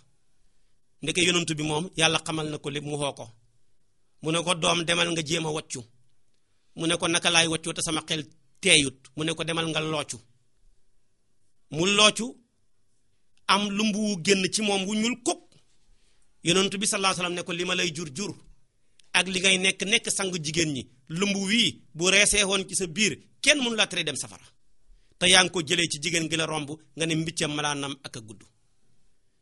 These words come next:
Tey nag li ëpp ci ñun, rawatina suñu jigéen, suñu xañee jëw lañ koy reesalee, suñu ndékkee jëw lañ koy reesalee, suñu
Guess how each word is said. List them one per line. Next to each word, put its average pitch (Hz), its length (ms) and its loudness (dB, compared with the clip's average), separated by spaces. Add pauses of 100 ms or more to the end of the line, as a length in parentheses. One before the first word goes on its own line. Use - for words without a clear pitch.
(280)
Tey 165 160 4
nag 156 160 -4
li 175 120 -2
ëpp 190 280 -6
ci 160 100 -6
ñun, 143 280 -6
rawatina 160 400 -6
suñu 151 320 -4
jigéen, 135 280 -6 (840)
suñu 160 300 0
xañee 160 540 0
jëw 143 260 -2
lañ 151 180 -2
koy 147 180 -4
reesalee, 131 480 -6 (960)
suñu 165 340 0
ndékkee 170 760 2
jëw 165 220 0
lañ 160 160 0
koy 160 180 -2
reesalee, 147 440 -4 (640)
suñu 170 300 -4